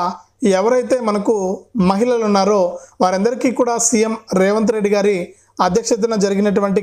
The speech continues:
క్యాబినెట్ మీటింగ్లో ప్రతి మహిళకు కూడా రెండు వేల ఐదు వందల రూపాయలు ప్రతి నెలా కూడా ఇచ్చేందుకు ప్రభుత్వం గ్రీన్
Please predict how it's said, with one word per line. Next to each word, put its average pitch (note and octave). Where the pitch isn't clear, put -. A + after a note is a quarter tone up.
క్యాబినెట్ G3
మీటింగ్లో F3+
ప్రతి G3
మహిళకు A3+
కూడా G#3+
రెండు G#3
వేల A#3
ఐదు G3
వందల G#3+
రూపాయలు F#3
ప్రతి F#3+
నెలా G#3+
కూడా G#3
ఇచ్చేందుకు F#3+
ప్రభుత్వం G3+
గ్రీన్ G3